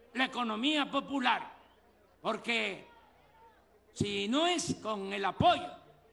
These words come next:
de los pequeños productores, de los pequeños empresarios, pequeños comerciantes, el país no saldría adelante. Necesitamos, por eso, impulsar las actividades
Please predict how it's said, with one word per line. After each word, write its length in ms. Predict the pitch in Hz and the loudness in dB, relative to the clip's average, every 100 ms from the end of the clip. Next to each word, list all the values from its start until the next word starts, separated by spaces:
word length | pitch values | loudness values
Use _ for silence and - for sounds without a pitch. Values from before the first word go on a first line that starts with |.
| - - | -16 -8
de 140 | 196 | -4
los 300 | 190 175 - | -4 -4 -8
pequeños 680 | - 147 - 349 311 202 - | -12 -12 -2 0 0 -4 -8
productores, 760 | - 165 151 135 262 294 208 156 | -12 -12 -12 -2 0 2 -2 -10
de 100 | 165 | -14
los 120 | - | -14
pequeños 520 | - 147 277 247 175 | -16 -6 -4 -4 -8
empresarios, 540 | 180 160 151 262 233 | -10 -10 -2 -2 -2
pequeños 380 | 160 196 247 220 | -10 -8 -6 -6
comerciantes, 680 | - 165 139 330 330 311 - - _ _ - | -8 -8 -2 -2 -2 -8 -10 -20 _ _ -14
el 120 | 156 | -12
país 500 | - 165 294 285 - - - _ _ _ | -6 -4 -2 -2 -4 -10 -20 _ _ _
no 640 | 127 151 180 240 330 311 294 | -12 -8 -2 2 2 0 -4
saldría 680 | 233 233 277 359 359 - - - - - - - | -2 -2 0 2 2 0 -6 -18 -20 -20 -20 -6
adelante. 680 | 143 - - 294 104 175 147 - _ - - - | -2 0 2 2 0 -8 -14 -18 _ -20 -20 -12
Necesitamos, 880 | 160 165 190 202 190 254 285 294 - | -8 -6 -4 -4 4 4 4 0 -4
por 180 | 220 220 | -4 0
eso, 300 | 285 - 277 | 0 0 -2
impulsar 680 | 202 214 190 262 262 - - - - - | -2 -8 2 4 4 -2 -16 -20 -20 -4
las 180 | 185 196 | -2 0
actividades 800 | 180 196 185 196 226 226 220 | -4 -4 -2 2 2 0 -6